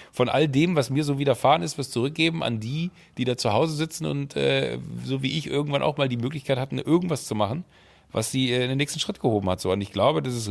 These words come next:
auch w-, gerade für, für so ländliche Gegenden voll wichtig ist, dass da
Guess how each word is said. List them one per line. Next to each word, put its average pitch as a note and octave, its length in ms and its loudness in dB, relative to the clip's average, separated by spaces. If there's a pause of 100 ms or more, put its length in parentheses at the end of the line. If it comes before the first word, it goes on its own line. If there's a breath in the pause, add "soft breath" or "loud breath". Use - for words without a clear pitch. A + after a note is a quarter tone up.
(120)
auch G#2+ 220 -4
w-, F2+ 220 -8 (100)
gerade A2+ 220 -2
für, C#3+ 120 0
für C3 220 -2
so C3 80 0
ländliche C#3+ 340 -2
Gegenden C#3 480 -2 (200 soft breath)
voll D3 360 4
wichtig D#3 280 -2
ist, C3+ 200 -2
dass B2 120 -2
da A#2 300 4